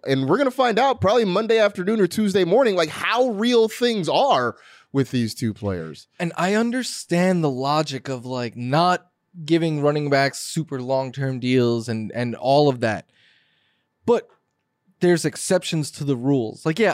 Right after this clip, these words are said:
Speaker 2: I wouldn't wanna be paying Alexander Mattison a bunch of money
Speaker 1: <laughs>
Speaker 2: right
Speaker 1: Right.
Speaker 2: now. But the Giants'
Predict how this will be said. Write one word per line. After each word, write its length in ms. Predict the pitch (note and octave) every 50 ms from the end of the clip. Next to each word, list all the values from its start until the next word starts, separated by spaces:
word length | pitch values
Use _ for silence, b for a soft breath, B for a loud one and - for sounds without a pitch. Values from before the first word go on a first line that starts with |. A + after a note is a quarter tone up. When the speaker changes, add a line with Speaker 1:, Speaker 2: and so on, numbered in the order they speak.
| - -
Speaker 2:
I 160 | - F#3 G3+
wouldn't 340 | A#3 B3 B3 B3+ B3+ B3 A#3
wanna 220 | G#3 G#3 G#3 G#3
be 100 | G3 G3
paying 400 | F3 - - C#3 D#3+ E3+ E3 D3+ -
Alexander 580 | - D3 D3 D3+ D#3 D3 C3+ C#3+ C#3+ C#3+ C3 A#2+
Mattison 480 | A#2+ A#2 B2+ C3+ C#3 - - B2+ A#2
a 40 | A2
bunch 280 | G#2 - C#3+ C#3+ - C#3
of 100 | C3+ B2+
money 200 | A#2 A2+ A2+ A#2+
Speaker 1:
<laughs> 40 | A#2+
Speaker 2:
right 200 | A#2+ B2 B2 C3
Speaker 1:
Right. 120 | - -
Speaker 2:
now. 220 | C#3+ D#3 F3+ F#3+ - B B B B B B B
But 200 | A3 G3+ - - _ _ _ b b b b -
the 80 | A#3
Giants' 520 | G3 D3+ C#3+ F3 E3+ G#3+ B3 C4+ - -